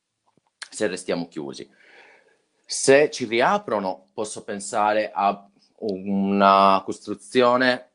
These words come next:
di matrice tanto task quanto edonica e che quindi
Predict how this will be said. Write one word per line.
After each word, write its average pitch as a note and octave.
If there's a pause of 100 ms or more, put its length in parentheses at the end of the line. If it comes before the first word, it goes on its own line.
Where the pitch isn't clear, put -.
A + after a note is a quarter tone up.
di G2
matrice F#2+
tanto G#2+
task G#2+
quanto F#2+
edonica A#2+
e G2
che G2
quindi G2+